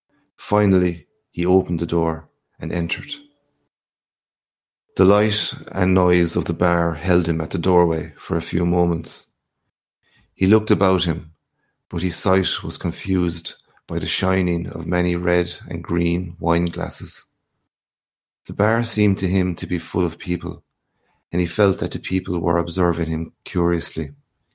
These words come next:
He glanced quickly to right and left, frowning slightly to make his errand appear serious. But when his sight cleared a little,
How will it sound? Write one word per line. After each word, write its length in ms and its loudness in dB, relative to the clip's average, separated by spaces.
He 120 -4
glanced 500 0
quickly 400 0
to 140 -6
right 520 0
and 180 -4
left, 520 -4
frowning 540 0
slightly 640 -2
to 100 -10
make 200 0
his 140 -4
errand 400 -2
appear 320 -2
serious. 720 -2
But 80 -2
when 200 4
his 160 2
sight 380 2
cleared 480 0
a 60 -4
little, 340 -4